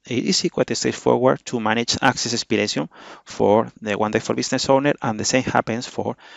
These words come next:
a SharePoint Online site owner. Indeed, if I go to corporate internet, I don't have a guest access that is, uh, that, uh, I don't have in this site guest access that are going to lose access to the site, but actually I can show you how you can manage,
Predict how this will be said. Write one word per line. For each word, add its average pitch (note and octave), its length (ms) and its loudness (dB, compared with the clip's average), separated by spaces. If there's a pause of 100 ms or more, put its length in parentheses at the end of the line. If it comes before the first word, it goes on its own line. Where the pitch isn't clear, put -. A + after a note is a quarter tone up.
(300)
a - 40 -8
SharePoint A#2 340 0
Online G2+ 360 0
site - 300 -2
owner. - 300 0 (280)
Indeed, A#2 480 2 (460)
if C#3 240 0
I D#3 80 2
go D#3 140 -2
to - 180 -6
corporate B2+ 460 -2
internet, A2+ 400 -4 (240)
I A#2 160 4
don't C#3 260 0
have A#2+ 560 2
a G#2 260 -6 (540)
guest A2 280 4
access B2 400 0
that G#2+ 340 2
is, - 240 -2
uh, - 320 -8 (140)
that, - 240 -4
uh, - 640 -10 (220)
I A2+ 100 -2
don't C3+ 180 0
have - 200 2
in G#2+ 80 -4
this A2+ 120 0
site A2 400 0
guest - 200 -2
access - 360 0
that - 160 0
are A2 60 6
going A2+ 160 -4
to A2 120 -6
lose A2+ 240 -2
access A2+ 300 -2
to D#3+ 80 -2
the D3+ 60 0
site, D3+ 300 -2 (340)
but - 260 2
actually B2 340 2
I C3 120 0
can B2 160 -2
show - 140 -2
you A2+ 200 -2
how G#2+ 240 -2
you G#2 80 -10
can G2+ 160 -2
manage, - 420 -2